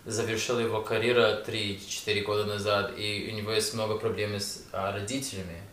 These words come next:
Ам, и он написал такую статью про иногда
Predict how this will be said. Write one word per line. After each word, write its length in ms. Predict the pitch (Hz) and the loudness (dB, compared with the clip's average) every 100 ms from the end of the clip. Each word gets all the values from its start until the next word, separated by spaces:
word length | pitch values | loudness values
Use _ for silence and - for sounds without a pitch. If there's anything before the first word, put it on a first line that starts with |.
| - - - - - - | -20 -20 -20 -20 -16 -8
Ам, 400 | 104 104 101 95 - - - - | -4 -4 -4 -8 -14 -18 -20 -12
и 320 | 110 110 107 | -6 -4 -4
он 160 | 117 120 | -2 0
написал 560 | 123 - - 123 117 117 | -2 -2 0 2 2 2
такую 380 | 113 - 113 110 | -2 -2 -2 0
статью 600 | - 117 117 - 110 101 - - - | 2 4 4 4 0 0 -2 -10 0
про 280 | 110 107 - - - - | 2 2 -2 -12 -12 -6
иногда 600 | 113 107 107 160 185 | -4 -2 4 4 4